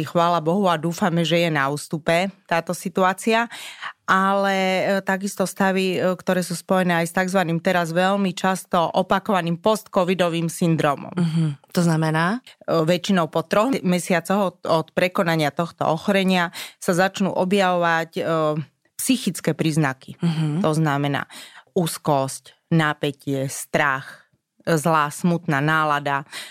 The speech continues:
Speaker 1: e, pocity bezvýchodiskovosti. Pretože ako vieme, e, ten koronavírus, on je vlastne, e, psychotropný vírus.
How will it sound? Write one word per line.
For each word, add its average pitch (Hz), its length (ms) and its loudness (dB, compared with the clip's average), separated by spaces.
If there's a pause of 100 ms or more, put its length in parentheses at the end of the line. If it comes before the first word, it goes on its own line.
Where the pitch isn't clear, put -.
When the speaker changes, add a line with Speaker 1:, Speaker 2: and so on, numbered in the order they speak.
(140)
Speaker 1:
e, 156 100 2
pocity 165 480 -2
bezvýchodiskovosti. 156 1400 -2 (300)
Pretože 190 420 2
ako 202 240 0
vieme, 196 560 0
e, 175 320 -2
ten 165 300 0 (100)
koronavírus, 180 920 0
on 175 180 2
je 160 480 2 (220)
vlastne, 160 480 0
e, - 40 -12 (440)
psychotropný 165 920 0
vírus. 151 400 -2